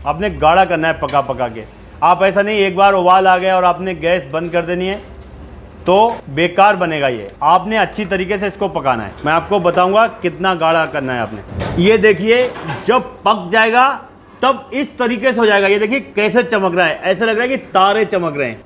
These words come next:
ऐसे लाइट मारेगा। और ये देखिए गाढ़ा,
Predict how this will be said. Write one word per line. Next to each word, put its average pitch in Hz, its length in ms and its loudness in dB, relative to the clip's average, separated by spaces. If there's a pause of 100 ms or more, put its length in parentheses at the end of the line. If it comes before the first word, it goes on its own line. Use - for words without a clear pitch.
ऐसे 185 280 -2
लाइट 175 340 0
मारेगा। 135 400 0 (460)
और 180 120 0
ये 202 80 2
देखिए 202 340 0
गाढ़ा, 160 460 4